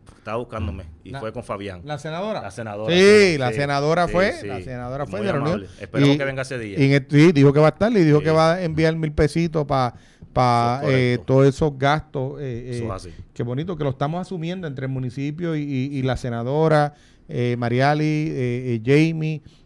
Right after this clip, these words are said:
Speaker 2: y, y
Speaker 1: Y
Speaker 2: Joe.
Speaker 1: Joe, sí,
Speaker 2: Sí,
Speaker 1: sí,
Speaker 2: eh,
Speaker 1: sí, sí.
Speaker 2: estamos entre los cuatro asumiendo y, y Café Oro, entre otros.
Speaker 1: Café Oro, sí.
Speaker 2: Sí,
Speaker 1: Sí,
Speaker 2: sí.
Speaker 1: auspiciadores, de verdad que sí. Y este año, alcalde, pues,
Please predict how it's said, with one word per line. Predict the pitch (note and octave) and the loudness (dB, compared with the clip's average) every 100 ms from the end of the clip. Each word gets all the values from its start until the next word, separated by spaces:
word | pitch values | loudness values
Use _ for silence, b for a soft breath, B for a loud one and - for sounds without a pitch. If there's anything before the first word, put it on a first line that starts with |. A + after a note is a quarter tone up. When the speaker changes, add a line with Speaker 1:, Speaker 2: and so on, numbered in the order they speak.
| _ - - | _ -10 -2
Speaker 2:
y, | |
y | B2+ A#2+ C3 A#2+ A#2 | 0 0 2 4 4
Speaker 1:
Y | A2+ | 6
Speaker 2:
Joe. | D#3 E3+ D3 C#3+ | 8 8 6 -2
Speaker 1:
Joe, | G#2 F#2 | -12 -14
sí, | - F#2 - | -14 -18 -14
Speaker 2:
Sí, | - D3 B2+ | -8 -6 -6
Speaker 1:
sí, | A2 | -6
Speaker 2:
eh, | C#3 B2+ B2 | -6 -6 -8
Speaker 1:
sí, | |
sí. | B2+ | -10
Speaker 2:
estamos | C3+ C3+ D#3 | -6 -6 -6
entre | D#3+ D#3+ | -8 -8
los | D3+ D3 | -8 -8
cuatro | D#3 D3+ D#3 C#3+ | -6 -6 -6 -10
asumiendo | C#3 C3 D3 E3 | -10 -10 -4 -2
y, | C#3 C#3+ | -2 -2
y | C3 B2 A#2 | -2 0 0
Café | - - A#2+ | -4 -2 -2
Oro, | A#2 D3 D#3+ | 0 0 0
entre | D3 B2+ B2+ | -2 -4 -8
otros. | B2+ D3+ | -8 -10
Speaker 1:
Café | C3 F#2 | -12 -12
Oro, | G#2 A2 | -12 -12
sí. | F#2 E2+ | -14 -16
Speaker 2:
Sí, | |
Speaker 1:
Sí, | D3+ C3+ A#2+ | -14 -16 -14
Speaker 2:
sí. | A2+ | -12
Speaker 1:
auspiciadores, | G2 A2+ G2 G2 G2 A#2+ | -12 -10 -12 -10 -8 -8
de | |
verdad | G#2 G2 | -8 -10
que | G#2 | -12
sí. | - G2 | -12 -10
Y | G2+ | -10
este | G#2 B2 | -10 -8
año, | B2+ C#3+ B2+ A#2 | -8 -8 -10 -10
alcalde, | G#2+ B2 F#3 C#3+ | -12 -12 -12 -10
pues, | G#2+ G2 F#2 | -10 -10 -12